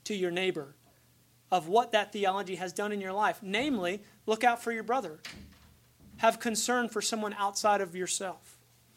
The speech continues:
The stronger brother can swim in the current, but by doing so, if he lures in brothers who can't swim in it, the stronger brother, therefore, has a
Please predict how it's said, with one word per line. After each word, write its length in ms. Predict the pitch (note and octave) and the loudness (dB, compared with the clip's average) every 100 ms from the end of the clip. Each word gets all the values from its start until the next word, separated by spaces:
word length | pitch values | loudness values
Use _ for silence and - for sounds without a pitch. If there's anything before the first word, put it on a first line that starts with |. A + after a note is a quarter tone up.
| - - | -20 -8
The 80 | G#3 | 4
stronger 540 | - - C4 C#4+ E4 C#4 | 4 6 8 8 8 8
brother 360 | A#3 A#3 A3+ | 10 10 10
can 300 | A3+ A3+ G#3+ | 4 -2 0
swim 480 | G3+ - A#3 B3+ A#3 | 2 0 2 2 2
in 320 | A#3 A#3+ A#3 | 0 0 2
the 80 | A3 | 0
current, 580 | A3+ B3 G#3+ E3 - - - - - | 0 2 2 2 -6 -12 -14 -14 2
but 200 | A3+ G3 | 2 8
by 340 | G#3 G3+ F#3+ - _ _ E3+ | 10 10 6 -4 _ _ -4
doing 360 | B3 D#4 D4+ | 2 4 4
so, 340 | - G3+ E3+ - | 2 0 0 0
if 180 | G3 G3+ | -2 -2
he 140 | A3 | -2
lures 560 | G#3 G#3+ C#4 D#4+ D4 A3+ | 0 0 2 4 2 0
in 420 | B3 A#3+ G3 F#3+ | 0 0 0 -2
brothers 400 | G3+ A3+ A#3 A3 | 2 2 2 -2
who 60 | G#3+ | -6
can't 300 | - A3 A3 | -4 -2 -2
swim 320 | - B3 G3+ | 0 2 4
in 80 | E3+ | 2
it, 240 | G3 - - _ _ | -2 -8 -20 _ _
the 80 | F#3 | -2
stronger 720 | - - B3 C4 A#3+ G#3 G#3 - _ | -2 2 2 4 2 2 0 -14 _
brother, 440 | F#3 A3+ F3 F3 F3 | 6 6 8 4 0
therefore, 440 | F#3+ F#3+ F#3+ F3+ | -2 -2 -2 -2
has 200 | F#3+ F#3+ | -2 -2
a 160 | F3 | -4